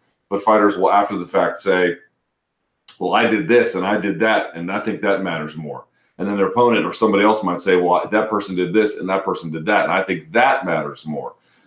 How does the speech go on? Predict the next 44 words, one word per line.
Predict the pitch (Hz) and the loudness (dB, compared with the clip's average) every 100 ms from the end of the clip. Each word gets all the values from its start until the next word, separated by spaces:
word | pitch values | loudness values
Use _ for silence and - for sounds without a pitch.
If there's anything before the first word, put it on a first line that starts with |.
| _ | _
The | 113 | 4
idea | 120 135 | 4 4
that | 120 | 4
they're, | 120 117 110 | 4 2 4
they, | 110 117 | 2 2
they | 107 | 2
themselves | 107 104 - 113 113 110 | 2 0 0 2 2 0
have | 101 85 78 _ | -2 -2 -6 _
consensus | 98 87 98 - 82 | -12 -6 -8 -8 -14
is | 80 80 | -14 -8
not | 80 69 | -8 -8
true. | - 71 69 78 _ _ _ | -12 -14 -14 -18 _ _ _
Um, | 92 92 92 85 _ _ | 0 2 0 -4 _ _
as | 107 110 | -2 2
I've | 107 | 4
noted | 120 117 | 4 4
before, | - - - 123 104 92 - - _ | 0 -8 -2 2 4 2 -2 -10 _
their | - - - | -2 -2 0
act | 110 117 117 | -2 0 -2
of | 98 | 0
refereeing | 113 113 98 107 101 90 | -2 0 0 2 0 -4
can | - 117 | -4 -4
be | 95 90 | -4 -6
enhanced | 85 107 113 131 127 92 | -8 -4 -2 -2 -6 0
by | 92 | 0
a | 82 | 0
background | 80 82 87 85 80 | -2 -2 -2 -4 -4
in | 76 | -6
fighting, | 76 71 71 82 - _ _ | -4 -4 -6 -12 -14 _ _
but | 95 | -6
it's | 95 | -2
not | 113 107 | 0 0
required | 87 - 101 104 - - | -4 -2 2 2 2 -2
for | 76 73 | -6 -4
it. | 80 95 | -4 -4
And | 104 | 0
more | 110 | 2
to | 110 | 0
the | 82 | -4
point, | 78 117 104 87 - _ _ _ | -4 0 2 0 -8 _ _ _
it's | - - | -8 -4
not | 117 110 - | 0 0 0
clear | 110 107 101 | 2 4 4
that | 95 | 2